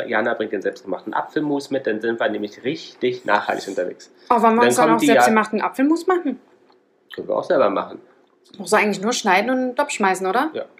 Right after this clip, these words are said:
Speaker 1: Und, äh, dann
Speaker 2: Also
Speaker 1: muss-,
Speaker 2: Ramon macht
Speaker 1: ja,
Speaker 2: das ja,
Speaker 1: aber
Speaker 2: er
Speaker 1: dann
Speaker 2: ist ja hier der
Speaker 1: müsstest du
Speaker 2: Koch.
Speaker 1: auch bitte mit einem, äh, Lastenfahrrad oder Fahrrad herkommen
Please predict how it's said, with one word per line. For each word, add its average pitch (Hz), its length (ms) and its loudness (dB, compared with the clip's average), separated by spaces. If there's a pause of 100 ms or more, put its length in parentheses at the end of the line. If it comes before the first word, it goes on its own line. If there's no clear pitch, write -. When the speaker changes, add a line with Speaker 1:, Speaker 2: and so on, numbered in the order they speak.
(180)
Speaker 1:
Und, 135 300 2
äh, 127 160 4
dann 123 180 2
Speaker 2:
Also 180 180 4
Speaker 1:
muss-, 175 80 0
Speaker 2:
Ramon 175 280 2
macht 175 180 2
Speaker 1:
ja, - 60 -2
Speaker 2:
das 175 120 -2
ja, 180 80 0
Speaker 1:
aber 190 100 2
Speaker 2:
er 233 60 2
Speaker 1:
dann - 0 -
Speaker 2:
ist 233 80 0
ja 196 60 4
hier 185 100 2
der 185 80 2
Speaker 1:
müsstest 180 100 -8
du 190 60 2
Speaker 2:
Koch. - 80 4
Speaker 1:
auch - 140 0
bitte 143 220 -2
mit 143 260 -2
einem, 131 360 0
äh, - 180 -4
Lastenfahrrad - 760 -4
oder 95 180 -6
Fahrrad 92 440 0
herkommen 123 380 -4